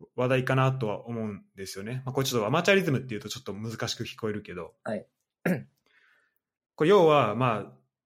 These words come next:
Speaker 1: あ、楽しいスポーツがあって、まあ、えっと、まあ、フットサル、なんか街でフットサルやるとか、
Speaker 2: うん。
Speaker 1: まあ、なんか、まあ、マラソンやるとか、まあ、なん、あの、ランニングするとか、まあ、何でもいいんですけど、まあ、そこのスポーツやる中で楽しさっていうのが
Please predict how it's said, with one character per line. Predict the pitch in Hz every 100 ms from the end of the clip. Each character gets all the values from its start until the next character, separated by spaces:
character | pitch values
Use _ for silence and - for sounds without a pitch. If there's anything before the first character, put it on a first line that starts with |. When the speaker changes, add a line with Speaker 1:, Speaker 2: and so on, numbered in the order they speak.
| _ -
Speaker 1:
あ、 |
楽 | 151 170
し | 180
い |
ス | 135
ポ | 131 131
ー |
ツ | 123
が | 120
あ |
っ | - -
て、 | 117
ま | 123 123 101 - - _ _ _ _ _
あ、 | 110
え |
っ |
と、 | 104 107 104 101 101 98 - - _ _
ま | 147 139
あ、 |
フ | 135
ッ |
ト | 131 151
サ | 175
ル、 | 135 107
な | 123
ん |
か | 123
街 | 120 120 147
で | 110
フ | -
ッ |
ト | 120
サ | 139
ル | 117
や | 104
る | 107
と | 95
か、 | 98 95 87 - _
Speaker 2:
う |
ん。 | 117
Speaker 1:
ま | 98
あ、 |
な | 101
ん |
か、 | 90 85 - _ _ _ _ _ _ _
ま | 120
あ、 |
マ | 117
ラ | 123
ソ | 123 139
ン |
や | 131
る | 131
と |
か、 | 107
ま | 110
あ、 |
な | 120
ん、 | 156 156 -
あ | 123
の、 | 110
ラ | 113 127
ン |
ニ | 131
ン |
グ | 131
す | 131
る |
と | 135
か、 | 107
ま |
あ、 | 107
何 | 135
で | 175
も | 170 165
い | - 185 180 160
い | 127
ん | 107
で | 104
す |
け | -
ど、 | 123 113
ま | 139
あ、 |
そ | 131 185
こ | 220
の | 214 214
ス | -
ポ | 247 240
ー |
ツ | 240 135 107 - _ _ _ - -
や | 139
る | 156
中 | 160 123
で |
楽 | 113 151 190
し | 208
さ | - 135
っ | 135
て | 113
い |
う | 98
の | 98
が | 92